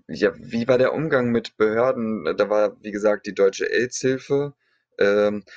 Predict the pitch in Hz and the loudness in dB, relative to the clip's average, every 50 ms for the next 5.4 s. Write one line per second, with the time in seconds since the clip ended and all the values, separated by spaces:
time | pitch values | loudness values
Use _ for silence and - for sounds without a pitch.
0 | - _ - 90 - - 98 98 104 - - 76 87 104 104 - 104 101 104 110 | -20 _ -16 -16 -4 -2 0 0 0 0 0 0 0 -2 -2 0 0 0 2 0
1 | 107 104 104 - - 104 101 101 95 98 92 90 - _ _ 110 107 101 - - | 0 -2 -2 -4 -6 -6 -6 -4 -6 -8 -8 -10 -14 _ _ -2 -2 -2 0 0
2 | 107 98 - - - 92 87 - - 92 95 110 123 120 117 107 104 107 104 107 | 0 0 0 -2 -6 -6 -4 -4 -2 -2 0 0 0 0 -4 -4 -2 -2 -2 -2
3 | 110 104 - - - - 107 98 98 - - 101 98 98 98 98 98 101 - _ | -4 -6 -8 -12 -8 -6 -6 -6 -6 -6 -4 -2 0 0 0 -2 -2 -4 -6 _
4 | - - 104 101 95 95 92 92 90 - - _ - 92 104 - _ - 120 120 | -8 -6 -4 -2 0 -2 -2 -4 -6 -10 -8 _ -4 -4 -4 -4 _ -8 -4 -4
5 | 120 117 - 123 127 135 139 139 | -4 -4 -6 -8 -8 -8 -10 -12